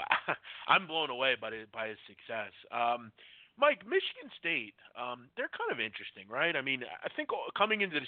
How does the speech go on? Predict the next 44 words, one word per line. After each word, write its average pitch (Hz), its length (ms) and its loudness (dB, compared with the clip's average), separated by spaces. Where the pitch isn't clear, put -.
season, 156 340 0
everyone 143 340 2
had 139 300 4
them 131 220 -4
pegged 131 420 0
as 113 140 0
the 117 60 -12
best 147 220 4
team 156 180 0
in 147 60 -4
the - 120 -8
country. 135 480 2
They 120 100 6
had 120 120 4
the 110 60 -10
best 104 240 -6
player 147 300 6
in 139 80 2
the 143 120 -6
country. 135 540 0
Um, 120 280 2
obviously, 160 560 6
Cassius 135 420 0
Winston 127 300 -14
had 120 100 -6
some 104 160 -18
obviously 104 440 -10
horrifically 110 680 -6
bad, 110 540 8
uh, 101 360 -2
news 117 400 -2
right 113 160 4
as 110 60 -4
the 104 200 -16
season 110 280 -8
got 90 120 -2
started 120 420 6
with 101 100 -8
his 92 120 -12
brother. 117 460 6
But 110 220 4
I - 140 4
feel 320 120 2
like 427 120 6